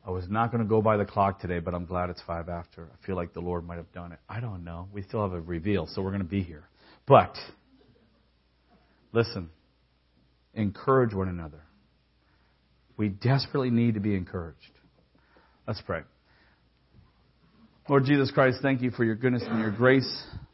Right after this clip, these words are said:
Thank you so much that, uh, you don't break down. Thank you, uh, for giving us a great calling that we are to come alongside of each other and edify and exhort one another. Help us so,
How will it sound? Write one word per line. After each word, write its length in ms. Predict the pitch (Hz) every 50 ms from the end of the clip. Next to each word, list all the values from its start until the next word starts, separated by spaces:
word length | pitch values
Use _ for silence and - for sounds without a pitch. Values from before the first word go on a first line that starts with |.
| _
Thank 240 | - 123 127 123 -
you 60 | 123
so 160 | - - 123
much 180 | 120 117 113 104 - - - -
that, 300 | 110 101 92 - _ -
uh, 340 | 104 98 95 92 92 90 95 95 - - 98
you 120 | - 113 117
don't 180 | 117 113 107
break 240 | 113 107 101 95 92
down. 340 | 101 98 92 92 92 92 92 - _ _ _ _ _ _ _ _ _ _ _ _ _ - - _ _ - -
Thank 220 | - 117 113 113 -
you, 220 | 110 107 101 98 - -
uh, 280 | - 98 92 92 92 90 85 - -
for 300 | - 107 104 101 92 - _ _ - - _ _ _ _
giving 320 | - 117 117 113 110 110
us 240 | 107 104 98 - - - -
a 80 | 98
great 360 | 87 - 101 107 107 107 -
calling 580 | - - - 104 101 98 95 90 87 85 87 85
that 160 | - 87 - 98
we 180 | 98 95 95
are 220 | 95 95 92 90 - - - -
to 320 | 101 92 90 87 85 82 - _ _ _ _
come 200 | - 107 101 101
alongside 640 | 98 98 95 92 90 85 - - 101 95 98 95
of 100 | 92 87
each 200 | 92 90 - -
other 340 | 95 90 85 87 85 87 - - _ _ _ -
and 120 | 87 82 -
edify 640 | 98 95 104 101 98 - 107 104 104 104 107 110 110 - _ _ _ _ -
and 100 | 92 90
exhort 420 | 87 78 80 87 90 92 90 -
one 160 | 90 87 90
another. 400 | 87 87 85 82 78 85 85 82 82
Help 180 | - 101 101 98
us 80 | 92 - - -
so, 340 | 104 104 104 104 107 107